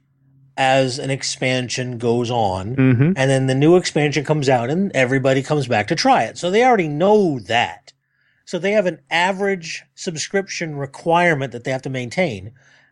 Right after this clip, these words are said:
Speaker 1: As long as they have that, it actually makes financial sense to keep people from playing as much as possible.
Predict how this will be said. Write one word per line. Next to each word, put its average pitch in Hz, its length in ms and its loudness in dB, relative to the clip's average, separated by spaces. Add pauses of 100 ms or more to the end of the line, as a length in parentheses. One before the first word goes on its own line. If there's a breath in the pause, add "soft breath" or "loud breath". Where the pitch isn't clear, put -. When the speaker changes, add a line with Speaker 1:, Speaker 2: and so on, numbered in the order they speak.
(120)
Speaker 1:
As 147 200 0
long 247 260 4
as 240 120 4
they 190 140 6
have 147 400 -2
that, 165 460 0 (380)
it 196 200 -4 (100)
actually 202 420 -2
makes 170 360 -6
financial 175 680 -4
sense 226 500 -2
to 170 100 -8
keep - 280 -6
people 175 480 -4 (160)
from 311 480 2
playing 135 400 0
as 175 140 2
much 131 180 -4
as 202 120 -4
possible. 262 520 -2